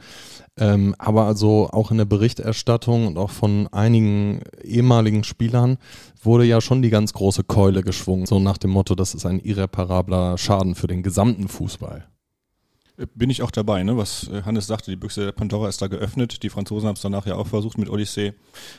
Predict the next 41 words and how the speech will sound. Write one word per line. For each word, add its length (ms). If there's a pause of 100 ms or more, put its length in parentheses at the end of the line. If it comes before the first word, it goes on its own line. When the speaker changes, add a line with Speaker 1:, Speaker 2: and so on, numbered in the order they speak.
Speaker 2:
Also 220
deswegen, 500
äh, 180
das, 380
äh, 140
hat 140
sich 80
die 100
fifa 260
jetzt 140
eingekauft. 640 (120)
So, 220
ne? 100
Man 120
muss 160
halt 200
darauf 320
achten, 420
und 100
da 20
glaube 240
ich 60
schon, 160
dass 80
die 80
uefa 200
darauf 160
achtet, 280
dass 80
es 80
dann 120
hier 140
keinen 160
Einzug 320
findet. 380 (180)
So, 140
und 80
dann 80
hast 180
du 60
auch, 260